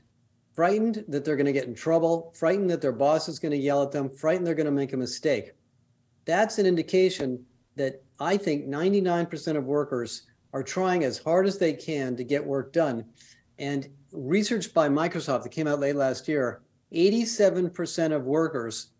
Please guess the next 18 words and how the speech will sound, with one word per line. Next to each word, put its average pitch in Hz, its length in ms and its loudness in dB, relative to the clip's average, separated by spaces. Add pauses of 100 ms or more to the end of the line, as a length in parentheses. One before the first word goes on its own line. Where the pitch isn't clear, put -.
(140)
believe 156 320 4
they're 147 160 2
highly 151 380 0
productive. 139 680 -2 (640)
The 131 100 -4
bad 170 420 0
part 151 240 4
of 131 60 -2
that 127 200 2
survey 139 400 -2
was 135 280 2
that 139 220 -4
only 202 320 6
seventeen 202 720 2
percent 156 500 -4
of 160 120 -2
executives 160 760 0
believe 127 580 -2